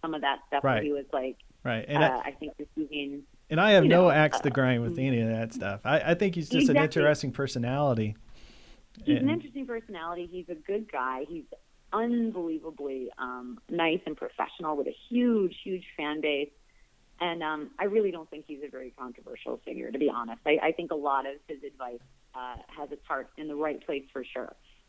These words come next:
Speaker 1: So it was really funny to be like, "Oh my God, like, he loves life hacks and he's, like, a fan of the show and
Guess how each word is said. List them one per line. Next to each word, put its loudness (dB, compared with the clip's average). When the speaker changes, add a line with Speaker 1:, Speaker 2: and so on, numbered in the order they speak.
Speaker 1:
So 6
it 2
was -2
really -4
funny -8
to -4
be 4
like, 2
"Oh 0
my -2
God, -6
like, -2
he -6
loves -2
life -6
hacks -6
and -8
he's, -8
like, -8
a -6
fan -2
of -2
the 2
show 0
and -8